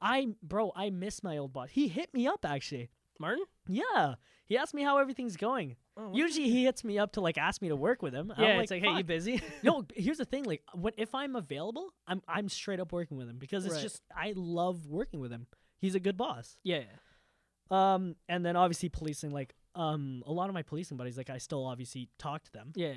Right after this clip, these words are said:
Speaker 1: And, like,
Speaker 2: Dante, Dom,
Speaker 1: all
Speaker 2: all
Speaker 1: of them.
Speaker 2: those
Speaker 1: Yeah,
Speaker 2: boys.
Speaker 1: I miss those. Like, I, I still, like, even though, like, I'm glad I'm out,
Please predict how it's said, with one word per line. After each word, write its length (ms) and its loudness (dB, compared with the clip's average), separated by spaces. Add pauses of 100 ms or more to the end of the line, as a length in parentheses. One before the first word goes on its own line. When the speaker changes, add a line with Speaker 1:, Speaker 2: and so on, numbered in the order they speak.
Speaker 1:
And, 160 0
like, 160 0
Speaker 2:
Dante, 160 -6
Dom, 520 -12 (160)
Speaker 1:
all 100 2
Speaker 2:
all 80 6
Speaker 1:
of 60 -4
them. 180 -12
Speaker 2:
those 100 -10
Speaker 1:
Yeah, 80 2
Speaker 2:
boys. 180 -14
Speaker 1:
I 140 2
miss 240 -2
those. 300 -8
Like, 200 4
I, 220 2
I 120 4
still, 460 2 (260)
like, 280 -4 (840)
even 240 -2
though, 120 6
like, 180 2
I'm 160 0
glad 280 0
I'm 160 -4
out, 300 -4